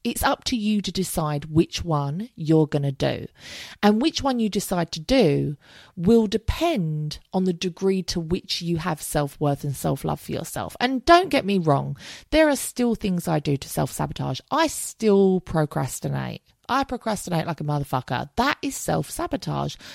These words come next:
But you know what? I'm a work in progress. I am working on myself. So what are some things you can do this week? Well, why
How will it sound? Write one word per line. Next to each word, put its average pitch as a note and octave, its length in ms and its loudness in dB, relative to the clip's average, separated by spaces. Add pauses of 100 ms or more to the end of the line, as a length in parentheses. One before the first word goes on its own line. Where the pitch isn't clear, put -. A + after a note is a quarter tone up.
(100)
But - 180 -2
you G4 60 4
know G4+ 220 4
what? G4 320 6
I'm C#4 140 0
a A3+ 60 0
work E3+ 360 4
in D#3 80 0
progress. D3 580 0
I A3 140 4
am D#3 120 2
working C#3+ 320 0
on C#3+ 120 -2
myself. - 520 -8 (720)
So - 180 0
what - 220 -2
are - 40 0
some C#4+ 220 -4
things A3 280 2
you F#3 100 2
can F3 220 0
do D#3 220 2
this D3 260 -4
week? C#3 300 2
Well, D3+ 420 6 (840)
why E4+ 220 6